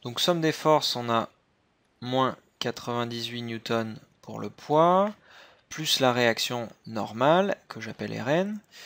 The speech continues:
Et enfin, on a cette accélération de moins deux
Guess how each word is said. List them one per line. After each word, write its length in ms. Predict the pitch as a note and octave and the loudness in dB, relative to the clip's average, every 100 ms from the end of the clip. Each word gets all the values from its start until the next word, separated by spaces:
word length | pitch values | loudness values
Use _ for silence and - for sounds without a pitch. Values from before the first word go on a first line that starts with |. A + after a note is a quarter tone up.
| - - - | -20 -20 -6
Et 120 | C3 | 0
enfin, 460 | A2 - C#3+ F3 G3+ | 0 0 2 4 2
on 180 | F3+ | 0
a 80 | C3 | 0
cette 220 | - C3 | -2 -2
accélération 960 | B2 - B2 A#2 G#2 G#2 - D#3+ F#3 G3+ - - - _ _ _ - | -4 -4 0 0 0 -2 -2 -2 -2 -4 -8 -20 -20 _ _ _ -2
de 200 | C#3 C3+ | 0 0
moins 340 | C3 C3 D3 D3 | -2 0 2 2
deux 320 | C3+ C3+ A2 | 2 -2 -2